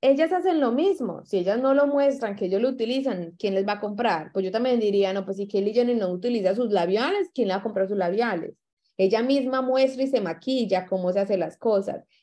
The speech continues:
Es lo mismo, hasta como un TikTok dice por ahí, pues si la Kylie Jenner lo hace, ¿por qué nosotros no vamos a mostrar nuestro producto, que es lo que nos está dando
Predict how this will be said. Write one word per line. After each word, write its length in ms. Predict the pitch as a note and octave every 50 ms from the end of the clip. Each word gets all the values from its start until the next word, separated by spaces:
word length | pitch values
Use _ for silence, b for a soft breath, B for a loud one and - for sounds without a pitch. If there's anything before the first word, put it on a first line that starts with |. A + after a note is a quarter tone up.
| _ _
Es 200 | - G#3 G#3+ A3+
lo 160 | A#3 A#3+ A#3+
mismo, 520 | B3 C4 C#4+ C#4+ C#4 G#3+ F#3 F3 D3 - - -
hasta 200 | G#3+ G3+ G#3 G3
como 220 | - G3+ G3 F#3
un 80 | F#3+ F#3+
TikTok 280 | G#3+ G#3 - - A#3
dice 200 | A3+ A#3 A#3+ -
por 140 | - - G3
ahí, 100 | F#3+ F#3+
pues 140 | F#3 F3+ F#3
si 80 | F#3+
la 140 | F3+ F3 F3
Kylie 340 | - G3 F#3 G3 G#3 A3 A3
Jenner 260 | A#3+ B3+ B3 B3 A#3+
lo 180 | A3+ G3+ F3+ F3+
hace, 300 | G3+ A3+ C4+ C4+ D4+ C#4
¿por 140 | C#4 - -
qué 100 | - F#3
nosotros 420 | F3 F#3 G3+ A3+ G#3 A#3 A3+ A3
no 80 | G3+ F3
vamos 240 | E3 F3 F3 G#3
a 80 | A#3+ A#3+
mostrar 320 | A3 F#3 F3+ F3+ D#3 D#3+
nuestro 380 | F3 F#3+ G3 G#3+ A3 - B3 A#3
producto, 560 | A#3+ F#3+ F3 F#3+ B3 D#4+ F#4 F#4 - A3+ G#3
que 80 | G3+ G#3+
es 60 | F#3+
lo 100 | F#3 F3+
que 100 | F#3 G#3+
nos 140 | G3 F#3 F3+
está 200 | F3 F3+ - F3
dando 320 | E3 E3 E3+ F#3 F#3+ F#3+